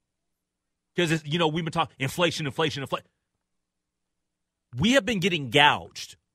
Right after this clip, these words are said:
for a while here. And look, we went through something we never anticipated that we would ever have in our lifetimes in terms of a pandemic. But right now,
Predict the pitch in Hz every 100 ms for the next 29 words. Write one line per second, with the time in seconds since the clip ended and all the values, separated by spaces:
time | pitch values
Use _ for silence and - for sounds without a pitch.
0 | _ 160 147 127 113 - 120 104 113 101
1 | 71 - 95 76 _ _ _ _ 160 170
2 | 156 147 _ - 170 143 - _ _ _
3 | 120 131 156 143 202 - 196 - 175 170
4 | 147 131 123 131 156 170 170 147 139 -
5 | 147 - 147 135 117 113 113 - 131 143
6 | 131 131 123 117 110 120 117 - 113 104
7 | 98 - _ 123 117 131 107 104 90 113
8 | 104 90 87 87 _ _ _ _ _ _
9 | _ _ _ _ _ _ _ _ _ _
10 | _ _ _ _ _ 151 135 117 143 202
11 | 240 151 147 143 101 95 -